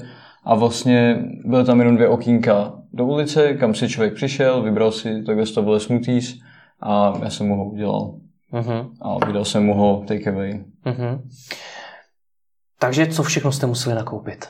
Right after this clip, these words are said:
Speaker 1: Museli jsme nakoupit, eh, velkou lednici, mixér, eh, pulty jsme nechali vyrobit na míru, museli jsme tam, eh, rozvízt vodu, boiler a taky věci, ty hygienický,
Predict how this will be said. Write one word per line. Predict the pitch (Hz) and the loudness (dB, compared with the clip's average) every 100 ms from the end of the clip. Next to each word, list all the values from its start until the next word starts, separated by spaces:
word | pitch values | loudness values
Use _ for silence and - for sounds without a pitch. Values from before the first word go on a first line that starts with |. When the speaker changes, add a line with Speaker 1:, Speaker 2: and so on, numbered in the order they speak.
| - _ _ _ - | -20 _ _ _ 0
Speaker 1:
Museli | 123 - 127 | 0 0 0
jsme | 135 | 0
nakoupit, | 123 123 - 101 - - | 2 0 0 -4 -6 -4
eh, | 104 | 0
velkou | 107 120 139 | 2 2 2
lednici, | 143 139 147 139 156 143 139 131 139 | 0 0 -2 -2 -2 0 0 0 -2
mixér, | 107 107 110 - 131 123 123 123 123 123 - - - _ | -2 -2 -2 -4 2 4 4 2 -2 -8 -14 -16 -20 _
eh, | 104 101 98 98 | 4 4 4 2
pulty | 120 120 147 | 0 2 0
jsme | 135 143 | 0 0
nechali | 139 139 131 | 2 2 2
vyrobit | 135 127 131 | 2 2 2
na | 127 | 4
míru, | 127 127 123 117 | 4 4 4 0
museli | 117 - 113 | 0 -2 -2
jsme | 110 113 | 0 0
tam, | 113 107 104 104 | 4 4 2 0
eh, | 101 104 107 | -2 -2 -2
rozvízt | 104 107 101 | -2 -2 -2
vodu, | 98 104 110 | 0 0 0
boiler | 101 104 104 104 | 2 2 4 2
a | 101 | 0
taky | 120 117 | -4 -2
věci, | 120 117 117 | 0 -2 -4
ty | 110 | -4
hygienický, | 107 110 117 117 - 113 110 - | -2 0 2 0 -2 -2 -2 -6